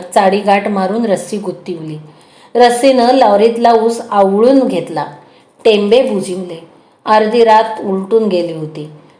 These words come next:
लॉरी कारखान्याकडे निघाली. ड्रायव्हरनं लेबरला आड्याजवळ सोडलं.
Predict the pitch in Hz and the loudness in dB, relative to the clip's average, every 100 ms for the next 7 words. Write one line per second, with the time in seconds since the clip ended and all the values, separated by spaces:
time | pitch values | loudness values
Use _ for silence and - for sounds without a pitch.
0 | _ 214 208 202 196 214 202 175 185 196 | _ -2 2 2 2 0 0 0 -2 -2
1 | 190 202 254 196 170 170 170 - _ _ | -2 -2 -2 -2 -6 -10 -12 -20 _ _
2 | _ _ 196 190 180 185 214 233 240 214 | _ _ 0 2 4 4 2 4 2 2
3 | 190 220 233 220 220 190 196 196 196 196 | 2 4 4 4 4 2 0 0 0 -2
4 | 214 208 175 170 | -2 -4 -8 -10